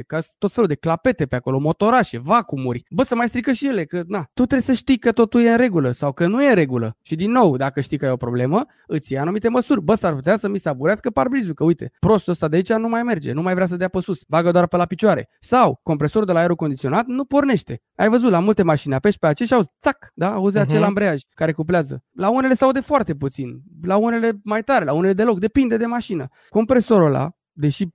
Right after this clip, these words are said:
Speaker 1: pare ciudat, A C U ăla nu se folosește doar vara când e cald, pentru că acel compresor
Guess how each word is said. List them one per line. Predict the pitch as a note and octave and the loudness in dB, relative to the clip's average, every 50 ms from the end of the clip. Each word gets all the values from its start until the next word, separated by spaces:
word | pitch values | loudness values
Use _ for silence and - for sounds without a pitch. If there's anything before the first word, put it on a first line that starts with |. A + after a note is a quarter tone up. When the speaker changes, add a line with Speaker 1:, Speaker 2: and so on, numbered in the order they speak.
| _ | _
Speaker 1:
pare | - E3 F3+ F#3 F3+ | 0 0 2 2 0
ciudat, | D3+ - F3+ F3 G3+ F3 - _ _ _ | -2 -2 0 0 2 0 0 _ _ _
A | - F3 G3+ G#3+ | -2 0 0 0
C | G3+ - G#3+ F#3+ F3 | 0 2 2 4 4
U | E3 D#3+ D#3 | 4 4 4
ăla | C#3 B2 A#2 A#2+ B2 C3 E3+ - | 2 0 0 -2 -4 -6 -6 -8
nu | _ F#3+ F3+ F#3+ G#3 A#3 C4 C4+ | _ -6 -4 -4 -2 -2 -2 -2
se | - C#4 | -2 -4
folosește | B3 - B3 B3 A3 - A#3+ - - A3 | -2 0 0 0 0 -2 -4 -8 -8 -4
doar | F#3+ G#3+ G#3 G3+ | -2 -2 0 0
vara | F#3+ E3 D#3 E3 F3+ F3+ E3 D3 B2+ A2+ A2+ - | -2 0 0 2 2 4 2 2 0 -4 -8 -8
când | _ - D#3 D3+ | _ -4 -2 0
e | C#3+ C3+ | -2 -2
cald, | - - D3 B2+ B2+ B2 A#2 - _ _ | -2 -4 -6 -6 -6 -8 -12 -18 _ _
pentru | - D3+ D3 E3+ | -6 -6 -6 -4
că | D#3+ E3 | -4 -4
acel | D#3+ - - G#3+ A#3+ A3 E3 | -4 -2 -2 -2 -2 -2 -2
compresor | - - G3 G#3+ G#3 G#3+ G3 E3+ - - C3 A2+ B2 C#3+ | -2 -2 -2 0 0 0 0 0 -2 -2 -4 -6 -6 -8